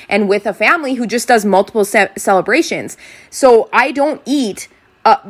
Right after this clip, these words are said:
everything that I want to and their dog on the six celebrations that we go to.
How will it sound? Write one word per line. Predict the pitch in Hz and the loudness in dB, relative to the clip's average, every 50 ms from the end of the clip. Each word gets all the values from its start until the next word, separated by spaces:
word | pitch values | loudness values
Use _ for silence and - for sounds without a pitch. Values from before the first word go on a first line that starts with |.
| - - _ _ - | -20 -20 _ _ 0
everything | 233 247 240 277 302 277 - 294 277 | 0 0 0 -2 -6 -4 -4 -2 0
that | 269 254 | 2 2
I | 247 220 | 2 2
want | 214 202 196 202 226 262 - | 0 0 0 -2 -2 -2 -4
to | - 226 202 190 185 | -6 -2 0 0 0
and | - 202 208 | 0 0 0
their | 196 190 | 0 0
dog | 185 180 190 185 214 214 190 175 175 - | 2 2 2 4 4 4 2 2 0 -2
on | - 196 190 | -4 -4 -2
the | 185 185 | -2 -4
six | 185 - - - 247 226 - | -6 -8 -6 -4 -4 -4 -4
celebrations | - - - 233 208 202 - 190 214 - - 226 202 190 | -4 0 2 2 2 2 2 2 0 2 0 -2 -2 0
that | 190 - | -2 -2
we | - 175 | -2 -4
go | 170 170 208 220 294 415 | -6 0 2 2 2 2
to. | 440 - - 311 208 170 160 156 | 2 0 -2 -2 -2 -2 -2 -4